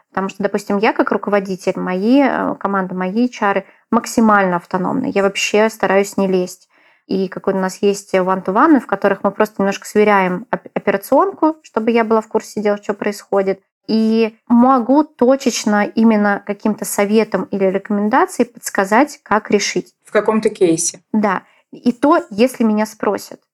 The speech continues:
Speaker 1: Или там я могу сказать: «Слушай, здесь там осторожно, вот там не забудь про этот риск,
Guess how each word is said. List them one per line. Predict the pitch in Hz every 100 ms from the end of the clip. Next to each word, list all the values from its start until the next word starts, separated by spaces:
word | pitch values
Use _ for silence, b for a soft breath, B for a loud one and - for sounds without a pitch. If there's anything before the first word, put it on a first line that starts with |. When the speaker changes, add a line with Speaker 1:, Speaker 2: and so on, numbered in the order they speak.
| _
Speaker 1:
Или | - 226 214
там | 202 190
я | 220
могу | 247 202 226
сказать: | - 214 208
«Слушай, | - 208 202
здесь | 190 226
там | - 190 - -
осторожно, | - - 226 311 302 214
вот | 196 196
там | 190
не | 190
забудь | 196 262
про | - 202
этот | 208 -
риск, | 180 - -